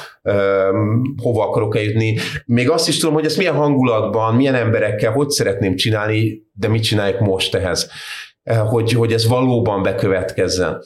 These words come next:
És, ö, ugye ezek a rövid távú célok, vagy, vagy mérföldkövek, ahogy szokták ezeket nevezni, és ugye az a nehéz, és ez, ez létezik a, egy hárstratégiában, egy egészségstratégiában, egy,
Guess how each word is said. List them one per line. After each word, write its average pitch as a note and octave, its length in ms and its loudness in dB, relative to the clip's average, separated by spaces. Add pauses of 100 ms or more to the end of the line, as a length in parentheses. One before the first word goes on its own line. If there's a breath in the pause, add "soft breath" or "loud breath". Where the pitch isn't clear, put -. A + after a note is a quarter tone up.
(400 loud breath)
És, A2 500 0
ö, A#2 360 2
ugye A#2 100 0
ezek A#2+ 220 0
a B2 40 2
rövid A2+ 260 0
távú G2+ 280 0
célok, G2+ 400 0
vagy, G2 220 -2
vagy G2 140 -2 (140)
mérföldkövek, G#2 880 -2
ahogy F#2+ 220 0
szokták - 420 -2
ezeket F#2+ 340 -2
nevezni, C3+ 340 2
és C3+ 140 0
ugye A#2+ 180 2 (120)
az F3 200 2
a G#3 60 2
nehéz, C3+ 460 0
és B2+ 120 2
ez, C#3 120 2
ez D#3 200 0 (140)
létezik D3 500 0
a, G2+ 440 2
egy E2+ 240 -2
hárstratégiában, C3+ 920 0
egy F#2+ 120 0
egészségstratégiában, C3 1400 0
egy, B2+ 160 2